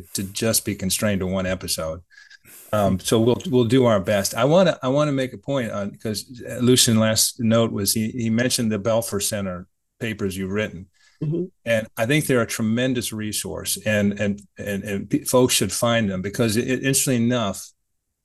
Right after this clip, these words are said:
Speaker 1: uh, your first in this series, "Uneasy Lies the Head That Wears a Crown," came out April twenty sixteen, which was the month that Vision twenty thirty was launched.
Speaker 2: Mm-hmm.
Speaker 1: Um, then June twenty-seven, Saudi Arabian tra-, tra-, transition from de-, defense to offense.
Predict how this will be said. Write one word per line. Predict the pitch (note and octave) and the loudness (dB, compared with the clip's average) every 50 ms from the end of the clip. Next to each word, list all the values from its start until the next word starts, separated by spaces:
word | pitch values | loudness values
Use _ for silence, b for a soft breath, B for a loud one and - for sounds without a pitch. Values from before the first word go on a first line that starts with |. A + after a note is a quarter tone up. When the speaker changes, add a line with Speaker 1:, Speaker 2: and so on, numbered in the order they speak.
| _ _ - | _ _ -8
Speaker 1:
uh, | G#2+ G#2 G#2 G#2 | -6 -4 -4 -4
your | G2+ A2+ G2+ | -2 -4 -4
first | - - C3+ C#3 C3+ C3+ - | -2 2 2 2 2 0 -2
in | A2+ | -4
this | G#2 G2+ - - | -4 -4 -4 -4
series, | - G#2+ G2+ G2 G2 - - | -4 -2 -2 -2 -4 -4 -2
"Uneasy | A#2+ A#2 A#2+ A#2+ A2+ G#2 A2 G#2 | -2 -2 -2 -2 -2 -2 -2 -2
Lies | G#2 G2+ G2+ G#2 G2 | -2 -2 -2 -4 -4
the | G2 E2+ | -6 -8
Head | E2+ G#2+ G2+ G2 F#2+ | -8 -6 -6 -6 -6
That | G2 G2 | -6 -6
Wears | G#2 G2+ G2 F#2 | -4 -4 -4 -4
a | G2 | -4
Crown," | - - - B2+ A#2+ A2 G2+ F#2+ F#2 - - | -8 -4 -2 0 2 2 0 0 -2 -6 -6
came | - B2 A2+ A2+ | -4 -2 0 0
out | G#2+ G#2+ - | 0 0 0
April | A2 A#2+ B2 - A2+ G2+ | -2 -2 -2 -2 -4 -8
twenty | - - A2+ G2+ G2+ | -6 -6 -4 -4 -2
sixteen, | G2+ - G#2+ - - D3+ C#3 G#2+ F#2+ G#2+ | -4 -4 -4 -4 -4 -4 -2 -2 -4 -4
which | A2+ A2 - - | -4 -6 -4 -2
was | C3 B2 A2+ - | 0 0 0 0
the | A#2 | 0
month | G#2 G#2+ A2 A2 G#2 G2 - - | 0 0 0 0 -2 -4 -8 -12
that | F#2+ F#2 - - _ _ _ _ _ - | -12 -12 -12 -18 _ _ _ _ _ -8
Vision | A#2+ A2+ G2 G2+ | -6 -6 -4 -6
twenty | G2 - G#2+ G2 F#2 | -4 -2 -2 -2 -2
thirty | - - A#2 G#2+ G2+ | -2 -2 0 0 0
was | F#2 F2 E2+ F2+ | -2 -2 -4 -6
launched. | E2+ D#2+ D2+ - F2+ - - - _ _ _ _ _ _ _ _ - | -8 -8 -8 -10 -10 -10 -12 -12 _ _ _ _ _ _ _ _ -4
Speaker 2:
Mm-hmm. | D3 D#3 D3 C#3+ C#3+ E3 D#3 D#3+ F3 | -2 0 0 0 0 0 0 0 2
Speaker 1:
Um, | A2 A2 G#2+ G#2 G2+ G2+ G2 G2 G2 - - | 2 2 2 2 2 2 2 0 -2 -2 -2
then | B2 A#2+ B2 A#2+ A#2 A2+ A2 | 2 2 4 4 4 4 4
June | - B2 A#2+ A#2+ A2 | 2 2 4 2 2
twenty-seven, | - - A2+ A2 G2+ - - G#2+ G#2 G#2 G2+ | 2 0 0 0 2 2 2 0 0 0 -2
Saudi | - - G#2 G#2 G#2 | -2 0 0 0 0
Arabian | G2+ G2+ G2+ G2+ G2+ G#2 G2 G2 F#2+ | 0 0 0 -2 -2 -4 -4 -4 -6
tra-, | - - G#2+ G2 G2 - _ | -6 -6 -8 -8 -8 -10 _
tra-, | - - G#2 G2 - - - - | -6 -4 -4 -4 -6 -10 -12 -4
transition | - A2+ G2+ G2 G#2 A2 G#2+ - - G#2 F#2+ | -2 0 0 2 2 0 0 0 0 -2 -2
from | - G#2 F#2+ F#2 | -4 -4 -4 -4
de-, | F2 G2 G#2 G#2+ | -2 -4 -4 -4
defense | G#2+ A2 G#2 - - G#2 G2 F#2+ - | -4 -6 -6 -4 -4 -4 -4 -4 -6
to | - - | -6 -6
offense. | A2 G2 F#2 F#2 - G#2+ F#2 F#2 F2+ - - - - | -6 -4 -4 -4 -6 -6 -6 -6 -4 -4 -4 -6 -8